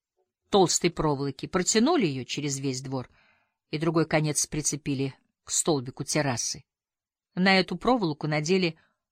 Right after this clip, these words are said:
блок, к которому была пристёгнута длинная, лёгкая цепочка. Блок с цепочкой свободно скользил по проволоке, и таким образом Франт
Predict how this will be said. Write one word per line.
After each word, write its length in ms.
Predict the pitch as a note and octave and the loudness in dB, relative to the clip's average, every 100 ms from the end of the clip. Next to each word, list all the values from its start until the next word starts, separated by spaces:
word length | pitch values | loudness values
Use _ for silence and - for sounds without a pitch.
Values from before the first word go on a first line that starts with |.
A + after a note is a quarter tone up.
| - | -6
блок, 440 | D#3+ F3+ E3+ - | 2 6 6 4
к 60 | - | 0
которому 440 | D#3+ D#3+ D#3 D3+ | 0 2 0 0
была 220 | D3+ D3+ C#3+ | 0 0 0
пристёгнута 640 | D#3 D3+ - D3 D3 - | -2 -4 -4 -4 -4 -6
длинная, 640 | D3+ D#3 F#3+ B3 F3 B2+ B2+ _ _ _ - | -4 -2 0 0 0 -2 -6 _ _ _ 0
лёгкая 400 | F#3+ - - F#3 | 0 0 -2 -2
цепочка. 640 | - - B2 - - B2+ _ _ _ | -2 -4 -4 -4 -6 -10 _ _ _
Блок 360 | E3+ A3 E4 - | 2 4 4 2
с 100 | - | -2
цепочкой 500 | - - D3 - D3+ | -2 -2 -4 -4 -6
свободно 440 | - D3 D3 C#3+ | -2 0 0 -2
скользил 540 | C#3 - D3 C#3 C#3 C3+ _ _ _ | -4 -2 -2 0 -2 -4 _ _ _
по 120 | D#3+ | 0
проволоке, 540 | D#3 C4+ D#4 A3+ F3+ D#3+ | 0 2 2 2 0 -2
и 20 | |
таким 300 | D#3 D3+ D#3+ | -2 -2 -2
образом 360 | D3+ D3+ D3+ D3 | 0 -2 -2 -2
Франт 540 | - A3 A#3+ - - | 2 2 2 -6 -20